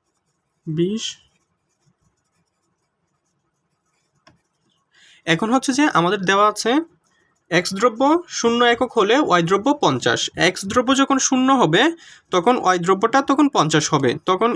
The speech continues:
এই, এখানে হচ্ছে যে এ বিন্দু, এবং যখন এক্স দ্রব্য বিশ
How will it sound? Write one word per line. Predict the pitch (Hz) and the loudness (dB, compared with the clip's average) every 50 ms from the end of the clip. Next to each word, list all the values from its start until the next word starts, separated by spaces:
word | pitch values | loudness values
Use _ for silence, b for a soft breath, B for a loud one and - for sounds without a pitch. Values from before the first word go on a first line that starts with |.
| - 170 | -2 -2
এই, | 196 185 - - - 160 | -2 -2 -4 -4 -4 -4
এখানে | 170 185 220 226 240 247 | -2 -2 0 0 0 0
হচ্ছে | 254 - 262 | 0 -2 -2
যে | 240 - 285 330 359 - - _ _ _ _ - - - - _ _ b b b b b b b b - - _ _ _ _ - - _ _ _ _ _ _ _ _ - | -2 0 0 0 0 -2 -8 _ _ _ _ -20 -20 -20 -20 _ _ b b b b b b b b -20 -20 _ _ _ _ -20 -20 _ _ _ _ _ _ _ _ -6
এ | 190 190 185 170 | -4 -2 0 2
বিন্দু, | 175 160 143 131 117 117 - - _ _ _ _ _ _ _ _ _ _ _ _ _ _ _ _ _ _ _ _ _ _ _ - | 2 2 2 0 -4 -8 -10 -14 _ _ _ _ _ _ _ _ _ _ _ _ _ _ _ _ _ _ _ _ _ _ _ -4
এবং | - 165 170 202 240 277 277 285 302 - _ _ _ - 151 143 165 | -2 0 2 2 2 2 2 -2 -4 -8 _ _ _ -6 0 2 2
যখন | 160 160 - 240 254 269 302 - _ _ _ _ _ _ _ - - _ - - 160 | 2 2 0 0 0 0 0 -4 _ _ _ _ _ _ _ -20 -20 _ -4 -2 -2
এক্স | 170 170 - 190 190 | -2 -2 -4 -4 -2
দ্রব্য | 165 170 214 233 269 208 165 | -2 -2 0 0 0 2 2
বিশ | 180 175 | 2 2